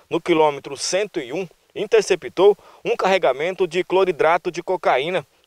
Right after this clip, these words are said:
transportado por um homem de trinta anos, que viajava em um táxi. O material seria entregue na capital rondoniense. No total, dez quilos de droga ilícita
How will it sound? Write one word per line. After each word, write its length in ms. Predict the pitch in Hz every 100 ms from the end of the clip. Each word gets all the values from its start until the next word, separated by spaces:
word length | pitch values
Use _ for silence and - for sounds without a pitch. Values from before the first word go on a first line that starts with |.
| -
transportado 920 | 147 190 - 160 113 156 180 180 160
por 200 | 180 160
um 100 | 135
homem 360 | 175 190 190
de 120 | 180 190
trinta 340 | 170 175 180
anos, 480 | 139 165 170 - - - _
que 140 | 131 117
viajava 880 | 151 185 123 120 175 180 190 170 143
em 140 | 190
um 100 | 175
táxi. 600 | - 139 156 - - - _ _ -
O 60 |
material 640 | 127 165 170 127 139 185 165
seria 260 | 156 170
entregue 540 | 165 117 156 190 180 180
na 160 | 190
capital 500 | 190 202 196 151 160
rondoniense. 840 | 151 165 170 165 131 143 170 123 - _ _ 147
No 80 |
total, 520 | 170 147 - 175 190 110
dez 580 | 117 175 202 185 143
quilos 320 | - 180 208 160
de 80 |
droga 540 | 117 135 185 190 190 180
ilícita 720 | 202 170 165 208 208 202 196